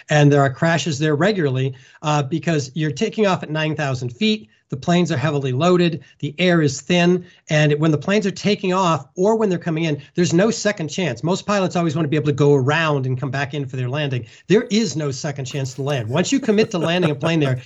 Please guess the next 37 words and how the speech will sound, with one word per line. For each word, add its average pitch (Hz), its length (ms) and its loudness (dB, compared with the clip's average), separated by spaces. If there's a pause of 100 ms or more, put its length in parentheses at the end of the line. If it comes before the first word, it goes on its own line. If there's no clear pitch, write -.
(340)
the, 151 160 4 (140)
that 226 200 2
plane 214 320 0
is 175 240 -4
going 214 400 0
onto 196 280 -4
that 170 200 -6
runway 131 560 -6 (220)
under 208 200 0
control 160 640 -4
or 147 160 0
not, 131 400 -2 (220)
uh, 143 120 0
no 143 160 4
matter 151 220 2
what. 143 220 0
There 147 100 2
is 175 160 2
no 165 100 0
turnaround. 143 540 -2
And 156 80 -2
same 226 160 2
thing 240 80 0
when 226 120 2
it 220 40 -4
takes 202 240 -2
off. 247 420 -4
It 190 120 -2
goes 208 260 4
on 214 100 2
a 208 60 0
downhill 190 460 -2
run. 233 160 -2
The 151 120 -2
runway 190 480 -2
is 160 200 -6
sloped 226 420 0